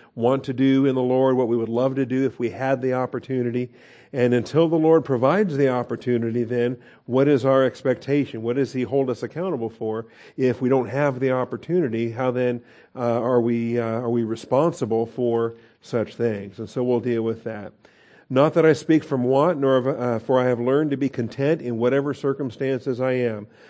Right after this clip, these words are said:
I know how to get along with humble means. I also know how to live in prosperity. In any and every circumstance, I have learned the secret of being filled and going hungry, both of having abundance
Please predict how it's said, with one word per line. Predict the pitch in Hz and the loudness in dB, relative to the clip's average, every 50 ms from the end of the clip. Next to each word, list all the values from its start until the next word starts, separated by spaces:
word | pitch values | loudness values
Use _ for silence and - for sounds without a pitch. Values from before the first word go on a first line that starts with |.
| - - - | -18 -10 -6
I | 120 110 | -4 0
know | 117 123 123 | 0 0 2
how | 117 135 131 | 2 2 2
to | 127 113 | 2 2
get | 127 135 123 | 0 0 2
along | 127 123 131 135 127 123 | 2 4 4 2 2 2
with | 120 110 85 | -2 -2 -2
humble | 139 156 156 156 147 | -2 0 2 2 2
means. | 143 147 143 147 151 160 165 143 | 2 0 0 0 0 0 0 -2
I | 131 120 120 | -2 -2 0
also | 120 131 123 - 135 123 | 0 -2 -2 -2 -4 -2
know | 127 131 131 127 | -2 0 -2 -2
how | 117 131 123 | -2 -2 -2
to | 120 | 0
live | 120 123 123 117 | 0 0 0 -2
in | 120 120 110 | -2 -6 -8
prosperity. | - 127 123 117 113 - - - 139 131 131 120 110 107 107 107 - _ _ - - - _ _ | -6 -6 -6 -6 -8 -8 -8 -6 -4 -2 -2 -2 -4 -6 -8 -12 -16 _ _ -20 -20 -20 _ _
In | 117 117 127 | -4 -4 -4
any | 127 127 135 143 156 170 175 180 165 131 | -4 -2 0 2 4 6 6 6 4 4
and | 127 135 | 2 2
every | 135 139 139 156 151 139 | 2 2 2 2 0 0
circumstance, | - 160 156 147 - - 113 101 - - 113 110 107 104 101 - - | 2 0 0 0 0 -2 -4 -6 -6 -6 -6 -6 -6 -8 -12 -12 -10
I | - 110 101 | -10 -10 -6
have | 104 120 113 98 | -4 -4 -4 -2
learned | 113 131 147 151 143 131 135 127 123 | -2 0 0 0 0 0 -2 -4 -6
the | 123 | -8
secret | 110 - 160 156 147 - 120 104 - - _ _ _ _ _ _ _ - | -6 -2 -2 -2 -2 -2 -6 -8 -10 -12 _ _ _ _ _ _ _ -4
of | 120 107 | -4 0
being | 107 127 117 117 113 | 2 2 2 2 0
filled | 110 - 139 143 156 165 175 156 | 0 2 4 4 6 6 4 2
and | 147 131 117 | 0 -2 -2
going | 117 120 120 113 107 - | -2 -2 -2 -2 -2 -2
hungry, | 120 143 156 151 165 175 175 151 143 | -4 -2 -2 -2 -2 -2 -2 -4 -6
both | 131 120 123 123 113 123 | -4 -2 -2 -2 -2 -4
of | 107 | -6
having | 101 104 127 135 135 135 135 | -6 -4 -2 -2 -2 0 -2
abundance | 123 107 131 131 127 123 131 127 131 - - | -2 0 0 0 0 0 -2 -4 -6 -8 -16